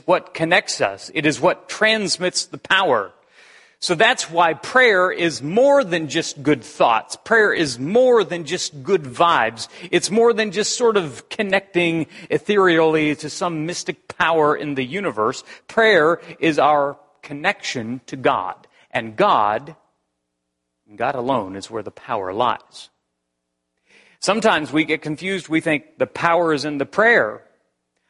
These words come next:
Or sometimes we think the power is in the prayer. Because some people are very, uh, Roy Helm did a great job tonight. He's a good prayer. He has a way of praying that's just simple, effective, to the point.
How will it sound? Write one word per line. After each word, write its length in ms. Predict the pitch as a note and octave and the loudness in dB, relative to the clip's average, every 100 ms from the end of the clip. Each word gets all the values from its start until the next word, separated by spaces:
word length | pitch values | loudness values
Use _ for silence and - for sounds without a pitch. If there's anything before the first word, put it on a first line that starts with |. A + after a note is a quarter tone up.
| _ _ _ | _ _ _
Or 140 | D3 C#3+ | -2 2
sometimes 720 | - C4+ B3 G#3 E3+ F3+ D3 | 2 0 2 2 2 -2 -4
we 360 | F3+ F#3 E3+ | 0 0 -2
think 300 | D#3+ F#3+ F#3 | -4 -4 -2
the 80 | - | -4
power 420 | - F3+ F3+ E3+ | -2 2 2 2
is 240 | A2 D3+ D3+ | 0 -4 -4
in 160 | D#3 | -6
the 80 | C#3 | -6
prayer. 1300 | - - A3+ A3 D3 B2+ B2 - D#3+ C3 G2 F2+ F2+ _ _ _ _ _ _ _ _ _ _ _ _ _ _ _ _ | -8 -2 2 2 2 -2 -6 0 2 2 0 -8 -14 _ _ _ _ _ _ _ _ _ _ _ _ _ _ _ _
Because 260 | B2+ C3 - | -4 -4 -2
some 160 | A#2+ | -6
people 300 | - A2+ A2+ | -6 -8 -6
are 40 | G2+ | -4
very, 180 | G#2+ | -2
uh, 440 | C#3+ - A#2 - A#2 | -4 -2 -2 -2 -6
Roy 280 | A2+ C3 B2+ | 0 2 2
Helm 200 | D3+ C3+ | -2 -8
did 140 | A#2 | -10
a 60 | A2+ | -10
great 320 | A2 C#3+ D3+ | -6 -6 -6
job 260 | D3 D#3 - | -8 -10 -12
tonight. 220 | G2+ A2+ | -14 -10
He's 180 | D#3 C3+ | -6 -6
a 80 | |
good 340 | B2 B2 D#3+ D#3 | -6 -8 -8 -6
prayer. 400 | F#3 C#3+ G#2+ G#2 - - - | -4 -2 -2 -6 -12 -14 -2
He 140 | E3+ | 2
has 200 | E3+ D3 | 2 0
a 60 | D3 | -2
way 180 | D3+ | 0
of 100 | C#3 | -2
praying 460 | - F3+ C#3+ C#3 D3 | -2 -2 0 -2 -4
that's 180 | B2 - | -6 -8
just 180 | C3 - | -12 -8
simple, 360 | E3+ G3+ - | -6 -4 -4
effective, 540 | G#2 - D#3 - C#3+ - | -6 -2 -2 -2 -10 -8
to 100 | C#3 | -10
the 80 | |
point. 560 | - - C3 G2+ - | -10 -6 -4 -4 -12